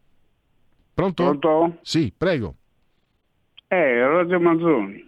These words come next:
Speaker 1: Ah, eccolo. Tutte scemate
Speaker 2: Eccolo
Speaker 1: hai
Speaker 2: qua.
Speaker 1: scritto.
Speaker 2: Sì, sì, no, no. No, eh, allora, senti, eh, scusa, io non ce l'ho con te, eh.
Speaker 1: Mm.
Speaker 2: Mm, assolutamente.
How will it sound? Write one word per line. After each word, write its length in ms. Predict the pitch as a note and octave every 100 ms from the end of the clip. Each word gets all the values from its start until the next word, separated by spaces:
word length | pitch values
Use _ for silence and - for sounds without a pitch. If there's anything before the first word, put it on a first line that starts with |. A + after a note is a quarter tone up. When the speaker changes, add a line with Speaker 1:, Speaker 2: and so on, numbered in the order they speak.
| -
Speaker 1:
Ah, 340 | F3+ D#3+ D3
eccolo. 380 | C3+ G2+ D#2+ B1+ - - - - -
Tutte 200 | G#3+ A3
scemate 380 | F#3+ E3 D3
Speaker 2:
Eccolo 160 | G3 F#3+
Speaker 1:
hai 120 | D#3
Speaker 2:
qua. 140 | D3+ A#2
Speaker 1:
scritto. 300 | E2+ - D2+ - _ _ _ _ _
Speaker 2:
Sì, 400 | - - B3+ D#3
sì, 280 | - C4 G3
no, 340 | E3 G3 C3+
no. 380 | D#3+ E3+ G2 - _ _ _
No, 340 | F#3+ A#3+ C3+
eh, 380 | C#3 D#3 D#3 D3+
allora, 520 | E3+ F#3 G#3 C#3 C3+
senti, 460 | C3 A3+ D#3+ D#3+ D3+
eh, 640 | - E3 C#3 C3+ C3 B2 A#2
scusa, 400 | - - E3+ C#3+
io 140 | F#3
non 160 | F#3 D3
ce 100 | E3+
l'ho 160 | D3+ B2
con 180 | C3
te, 340 | A2+ A#2+ G2+ A2
eh. 100 | B2+ _ _ _ _ _ E2+ A2
Speaker 1:
Mm. 280 | B2 F#2+
Speaker 2:
Mm, 60 | F2+
assolutamente. 960 | B2 A#2 D3 C3 C3 A#2 G#2 - G#2+